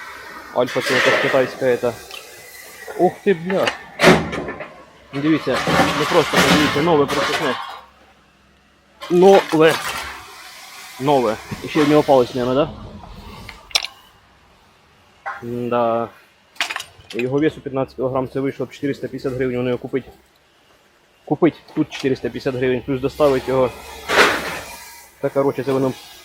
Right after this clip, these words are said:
півтори тисячі в Україні встало тільки, це, з доставкою, з усіми цими ділами, це по мінімуму, це без моєї роботи. Купить, відправить. Гляньте, нове прицепне. Гайка яка.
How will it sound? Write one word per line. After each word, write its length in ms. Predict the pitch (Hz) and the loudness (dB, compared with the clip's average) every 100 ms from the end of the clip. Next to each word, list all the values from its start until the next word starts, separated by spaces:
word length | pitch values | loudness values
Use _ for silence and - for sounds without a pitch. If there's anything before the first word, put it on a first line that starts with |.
| - | -10
півтори 300 | 139 143 139 | -6 -2 -2
тисячі 220 | 139 143 | -2 -4
в 60 | 139 | -4
Україні 320 | 147 139 131 | -2 -2 -4
встало 400 | - 135 131 127 | -2 0 2 0
тільки, 320 | 127 143 135 | -2 -2 0
це, 100 | 120 | -2
з 160 | 117 120 | -8 -8
доставкою, 540 | 139 143 127 131 123 - | -2 0 0 -6 -10 -10
з 20 | |
усіми 320 | 127 147 135 | -8 -4 -4
цими 220 | - 135 | -4 -8
ділами, 340 | 131 139 123 120 | -2 -2 0 -4
це 120 | 131 | -4
по 120 | 147 | -2
мінімуму, 460 | 143 131 123 120 113 - - _ _ - | -2 -2 -4 -6 -8 -16 -20 _ _ -8
це 60 | |
без 160 | 131 120 | -6 -4
моєї 240 | 131 127 | -2 -2
роботи. 400 | 135 139 127 117 - - - _ _ - | 0 -2 -2 -4 -6 -20 -20 _ _ -12
Купить, 260 | 131 147 139 | -6 -4 -4
відправить. 420 | 127 131 117 110 - - | -4 0 0 0 -6 -8
Гляньте, 320 | 135 135 120 | -2 0 2
нове 200 | 143 127 | 0 0
прицепне. 420 | - - - 127 - - - - - - - - - - - 120 | -2 -8 -4 -4 -4 -12 -14 -14 -12 -12 -12 -14 -16 -16 -10 0
Гайка 280 | 127 123 | 0 2
яка. 280 | 120 113 117 | -2 0 -2